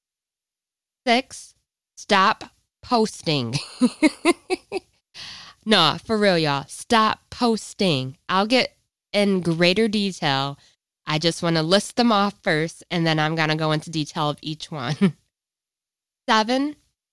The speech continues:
be clear with your expectations. Eight, establish good habits. Nine,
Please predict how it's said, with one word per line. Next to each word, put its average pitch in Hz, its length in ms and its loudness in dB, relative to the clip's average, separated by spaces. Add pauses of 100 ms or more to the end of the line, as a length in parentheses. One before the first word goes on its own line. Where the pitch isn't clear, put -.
(340)
be 254 240 2
clear 233 720 -2
with 196 200 -4
your 196 220 2
expectations. - 1160 -4 (1600)
Eight, 180 360 2 (480)
establish 185 840 0 (100)
good 190 140 2
habits. 156 640 -2 (1200)
Nine, 160 520 2